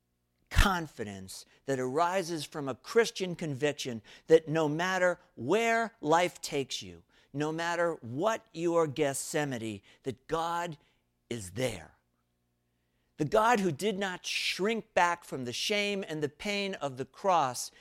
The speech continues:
is going to be there with you in your cross bearing. So as I said last week, there is really no hope, and there is nothing that you could call good about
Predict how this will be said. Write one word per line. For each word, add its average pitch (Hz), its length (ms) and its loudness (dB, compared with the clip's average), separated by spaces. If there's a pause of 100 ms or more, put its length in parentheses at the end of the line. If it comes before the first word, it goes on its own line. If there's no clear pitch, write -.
(120)
is 127 200 -4
going 190 400 4
to 165 120 -4
be 170 320 0
there 151 300 2
with 127 280 -6
you 151 400 0 (160)
in 131 220 -6
your 165 480 -2 (180)
cross 139 560 -6 (300)
bearing. 92 480 -8 (460)
So 139 200 -12
as 135 160 -8
I 135 100 -6
said 180 260 -6
last 147 360 -6
week, 101 360 -14 (1400)
there 175 200 2
is 165 180 2
really 240 300 0
no 165 380 0
hope, - 520 -6 (1000)
and 156 180 -4
there 185 180 2
is 165 160 0
nothing 208 580 -4 (300)
that - 160 -4
you 165 140 0
could 165 200 -4
call 170 480 0 (160)
good 139 480 4
about 123 420 -4